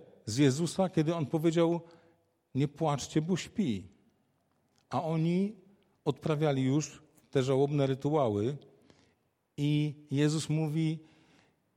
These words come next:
„Jeżeli ktoś właśnie tą cielesną rzeczywistość interpretuje i nie, nie przyjmuje duchowej rzeczywistości, to nie ma w niej udziału”.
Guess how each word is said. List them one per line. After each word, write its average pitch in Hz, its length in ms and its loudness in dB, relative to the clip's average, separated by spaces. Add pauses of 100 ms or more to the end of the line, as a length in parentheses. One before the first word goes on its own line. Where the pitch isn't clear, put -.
(300)
„Jeżeli 143 300 2
ktoś - 480 0 (1160)
właśnie 147 400 0
tą 147 440 2 (320)
cielesną 170 840 2 (200)
rzeczywistość 135 1040 -2
interpretuje 156 1120 2 (1500)
i 143 440 -2
nie, 151 220 -2 (400)
nie 139 380 -4
przyjmuje 180 540 4
duchowej 165 500 4
rzeczywistości, 113 1000 -2 (420)
to 170 100 2
nie 185 140 4
ma 202 140 4
w 196 80 0
niej 226 120 4
udziału”. 233 580 2